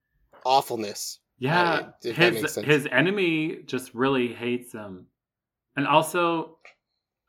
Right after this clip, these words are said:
Speaker 2: uh, like, in the basketball game, how is his mortal enemy allowed to just stand while he's throwing free th-, throws, just stand in front of him and glare at him? That's not how
Speaker 1: That's, that's,
Speaker 2: sports
Speaker 1: that's,
Speaker 2: work.
Speaker 1: that's the, yeah, that's the rules, Sean.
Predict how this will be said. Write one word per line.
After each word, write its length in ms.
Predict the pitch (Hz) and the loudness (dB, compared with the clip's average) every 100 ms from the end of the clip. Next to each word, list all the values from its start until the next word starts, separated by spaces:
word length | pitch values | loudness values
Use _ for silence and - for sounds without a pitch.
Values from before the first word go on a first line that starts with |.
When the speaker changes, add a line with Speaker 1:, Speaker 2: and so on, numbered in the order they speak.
| - | -14
Speaker 2:
uh, 100 | - - - | -12 -12 0
like, 240 | 160 160 | 0 2
in 160 | 180 196 | 2 2
the 80 | |
basketball 640 | 170 160 196 208 - 170 139 | 4 6 4 2 0 2 4
game, 500 | 131 120 117 127 131 - | 2 0 -2 -4 -6 -4
how 280 | - 160 208 | 4 6 6
is 140 | 226 | 0
his 240 | 202 175 147 - | -2 -4 -8 -6
mortal 360 | 139 151 165 165 | 0 2 2 2
enemy 400 | 143 170 160 135 | 0 0 0 2
allowed 340 | 127 127 139 | 4 4 4
to 80 | 139 | 0
just 300 | 127 127 - | -6 -6 -8
stand 640 | - 135 131 143 131 131 131 - _ - | -4 2 4 4 4 2 -2 -14 _ 2
while 160 | 135 | 4
he's 180 | 135 143 | 4 2
throwing 300 | - 151 143 | 2 4 4
free 220 | 131 143 156 | 4 2 0
th-, 140 | - - | -4 -10
throws, 340 | 123 113 107 | -4 -2 -4
just 220 | - 127 - | -4 -6 -4
stand 300 | - 135 143 | 0 2 2
in 100 | 127 | -2
front 220 | 135 135 | 0 0
of 100 | 135 | 0
him 140 | 123 | -6
and 180 | 110 98 | -8 -10
glare 320 | 113 113 135 | -6 0 2
at 80 | 120 | 0
him? 320 | 101 98 92 - _ _ _ _ - | -4 -14 -16 -20 _ _ _ _ -4
That's 180 | 147 - | -4 2
not 140 | 233 | 4
how 120 | 170 | 6
Speaker 1:
That's, 180 | 139 - | 6 4
that's, 240 | - 147 151 | 2 2 4
Speaker 2:
sports 180 | 135 | 4
Speaker 1:
that's, 140 | 147 139 | 4 4
Speaker 2:
work. 420 | 143 175 220 - _ _ _ _ _ _ _ _ - | 2 2 0 -12 _ _ _ _ _ _ _ _ 2
Speaker 1:
that's 200 | 151 - | 2 2
the, 180 | 147 151 | 0 4
yeah, 160 | 147 | 4
that's 220 | 131 151 - | 4 0 0
the 80 | |
rules, 260 | 120 110 98 | -2 -2 -2
Sean. 220 | - 101 | -8 -10